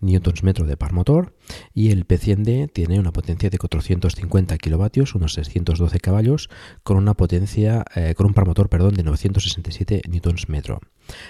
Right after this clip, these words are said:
La aceleración de cero a cien kilómetros por hora en el modelo sesenta es de cinco coma ocho segundos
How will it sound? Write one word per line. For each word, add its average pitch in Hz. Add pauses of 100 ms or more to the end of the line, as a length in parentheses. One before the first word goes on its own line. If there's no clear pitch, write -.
(120)
La 95
aceleración 92
de 78
cero 87
a 82
cien 90
kilómetros 90
por 101
hora 92
en 71
el 76
modelo 80
sesenta 98
es 76
de 80
cinco 92
coma 82
ocho 76
segundos 120